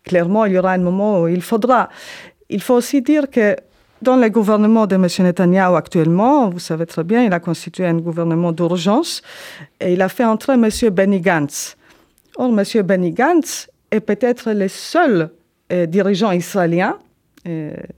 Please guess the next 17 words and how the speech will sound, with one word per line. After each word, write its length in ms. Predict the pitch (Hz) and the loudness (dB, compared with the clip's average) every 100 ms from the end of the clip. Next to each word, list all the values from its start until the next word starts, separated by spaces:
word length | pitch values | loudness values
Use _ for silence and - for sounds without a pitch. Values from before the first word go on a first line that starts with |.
| _ _ _ | _ _ _
bon, 80 | - - _ _ 175 | -20 -20 _ _ -14
côté 280 | - 175 170 | -12 -2 -2
opposition, 520 | 165 175 180 180 294 | 0 -4 -4 -2 0
mais 200 | 277 180 - - - _ _ - - | 2 0 -6 -20 -20 _ _ -20 -8
dans 200 | 175 180 | -4 -2
toute 200 | 247 226 | -2 -2
la 100 | 190 | 0
classe 220 | 214 202 | 0 0
politique, 500 | 220 233 233 339 339 | 0 0 2 2 2
en 80 | 185 | -2
fait, 380 | - 220 240 - - - _ | 0 -2 -2 -14 -20 -20 _
qui 140 | - 214 | -2 0
a 100 | 190 | 2
rencontré 760 | 202 233 277 269 311 302 254 - | 0 2 2 2 2 2 2 -2
monsieur 280 | 190 190 202 | -4 -2 -2
Mahmoud 340 | 190 214 190 | -2 0 0
Abbas, 560 | 180 165 226 269 - | 0 2 0 -2 -10